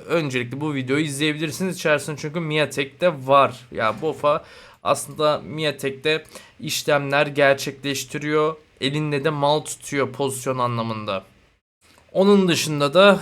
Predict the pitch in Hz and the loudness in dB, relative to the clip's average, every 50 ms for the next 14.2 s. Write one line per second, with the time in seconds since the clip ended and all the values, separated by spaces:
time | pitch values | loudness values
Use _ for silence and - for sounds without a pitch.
0 | - 175 220 202 180 165 143 127 120 165 202 202 190 175 - - 147 127 - 151 | 0 0 4 4 4 4 4 0 2 4 6 6 6 4 2 0 -2 -2 -2 -2
1 | 156 156 175 180 180 165 160 160 165 170 165 160 165 151 - - - 180 - 175 | -2 0 0 0 0 0 0 0 0 0 0 0 -2 -4 -4 -4 -6 -4 -2 0
2 | 170 170 165 160 156 151 139 139 143 135 135 135 143 143 143 139 131 143 139 139 | 2 2 2 2 0 0 0 0 0 -2 0 -2 -2 -2 -2 -4 -6 -6 -4 -4
3 | 135 135 143 156 165 170 165 160 139 131 120 107 120 123 123 120 117 120 117 117 | -2 0 2 2 2 2 0 -2 -6 -6 -4 -2 0 0 0 0 0 0 0 0
4 | 113 113 113 110 104 98 87 87 85 78 67 - - - - 175 180 165 147 143 | 0 -2 -2 -4 -4 -6 -8 -10 -12 -16 -18 -20 -20 -8 -2 2 4 4 4 4
5 | 139 131 131 117 123 127 120 120 117 113 117 117 117 117 120 127 127 123 117 120 | 2 0 -4 -6 -4 -2 -2 -2 -2 -2 -4 -4 -4 -6 -4 -4 -4 -4 -4 -6
6 | 120 117 117 117 - - 160 160 - - - 185 180 - 190 185 185 185 - - | -8 -10 -10 -10 -8 -8 -6 -6 -4 -2 -2 0 0 0 -2 -4 -4 -6 -12 -18
7 | - _ - - - 196 185 185 175 185 - 180 160 151 147 143 151 160 165 - | -20 _ -10 -4 -2 0 2 2 0 0 2 2 2 2 2 -2 -6 -8 -10 -14
8 | - - - - _ _ _ 147 151 151 151 151 151 151 147 139 123 - - 117 | -20 -20 -20 -20 _ _ _ -8 -6 -4 -4 -4 -4 -6 -6 -8 -8 -10 -12 -8
9 | - 170 165 151 170 185 175 180 185 180 165 170 160 - - 180 170 170 170 170 | -6 -4 -2 -2 -2 0 0 0 0 0 0 -2 -4 -2 -2 -2 -2 -2 -2 -4
10 | 156 147 - - 170 160 151 - - 160 - 170 170 160 156 156 156 151 151 151 | -4 -4 -2 0 0 0 0 -2 -6 -8 -6 -4 -2 0 0 0 0 -2 -2 -2
11 | 151 151 139 - 156 151 156 151 147 139 156 151 139 151 160 160 156 147 143 143 | -2 -4 -4 -4 0 2 2 2 2 2 0 0 0 -2 -2 0 0 0 0 0
12 | 143 147 - - - - 143 151 147 151 139 131 123 127 131 160 160 - - - | 0 -2 -2 -4 -6 -6 -4 -2 -2 -2 -2 -4 -4 -6 -6 -8 -10 -14 -20 -14
13 | - 127 135 123 87 - 175 170 170 160 156 151 156 143 - - 165 156 156 156 | -8 -6 -4 -2 -2 -2 -2 -2 -4 -4 -4 -4 -4 -4 -4 -6 -8 -8 -8 -4
14 | 143 156 151 147 | 0 0 0 0